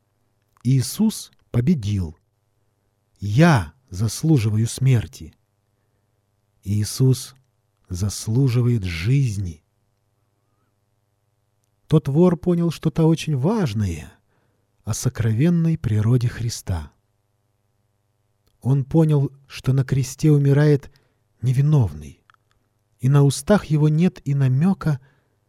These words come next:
на недовольство. А если Иисус способен на такое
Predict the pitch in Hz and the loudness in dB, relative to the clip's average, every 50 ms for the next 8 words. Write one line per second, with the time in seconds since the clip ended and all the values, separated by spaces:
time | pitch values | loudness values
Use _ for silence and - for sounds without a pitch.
0 | _ _ _ _ _ _ _ _ _ _ 110 123 139 147 147 127 135 135 127 143 | _ _ _ _ _ _ _ _ _ _ -2 0 0 0 0 0 0 0 0 2
1 | 151 139 104 - - - - 73 71 - _ _ _ _ _ _ _ _ _ _ | 0 0 0 -4 -10 -14 -16 -18 -18 -18 _ _ _ _ _ _ _ _ _ _
2 | _ _ _ _ _ _ _ _ _ _ _ _ _ _ _ - 95 101 95 113 | _ _ _ _ _ _ _ _ _ _ _ _ _ _ _ -4 -4 -2 0 0
3 | 131 131 - - - 107 - - 104 107 107 101 - - - 143 131 - - - | -2 -2 -4 -6 -8 -8 -6 -4 -4 -4 -4 -4 -6 -4 -4 -4 -4 -4 -12 -10
4 | - - 104 - - - 127 135 127 113 117 113 110 107 104 - - - - - | -8 -8 -8 -6 -4 0 0 0 2 2 0 0 -2 -4 -4 -6 -10 -12 -10 -8
5 | - 113 143 160 127 92 80 | -6 -4 -2 -2 -4 -6 -8